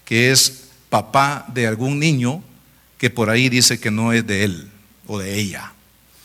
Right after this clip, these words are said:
Entonces podemos ver, hermanos, que ese rechazo, ese abandono,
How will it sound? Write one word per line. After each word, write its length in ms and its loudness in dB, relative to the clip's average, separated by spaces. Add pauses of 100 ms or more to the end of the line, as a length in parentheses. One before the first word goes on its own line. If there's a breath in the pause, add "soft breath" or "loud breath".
(340 loud breath)
Entonces 240 2
podemos 320 2
ver, 160 2
hermanos, 360 4
que 200 2
ese 200 4
rechazo, 840 0
ese 400 2
abandono, 720 0